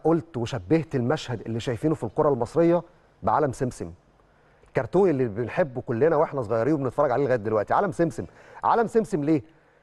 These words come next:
لأن احنا بنشوف حاجات مش طبيعية والله. والله العظيم حاجات مش طبيعية ولا حاجات منطقية. امبارح مباراة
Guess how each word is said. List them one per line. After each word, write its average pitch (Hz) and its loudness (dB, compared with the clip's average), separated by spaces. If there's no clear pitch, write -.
لأن 135 -2
احنا 262 2
بنشوف 196 2
حاجات 165 0
مش 151 -6
طبيعية 117 0
والله. 90 -4
والله 113 2
العظيم 147 0
حاجات 139 -4
مش 123 -10
طبيعية 127 2
ولا 165 4
حاجات 151 -4
منطقية. 104 -8
امبارح 190 0
مباراة 147 0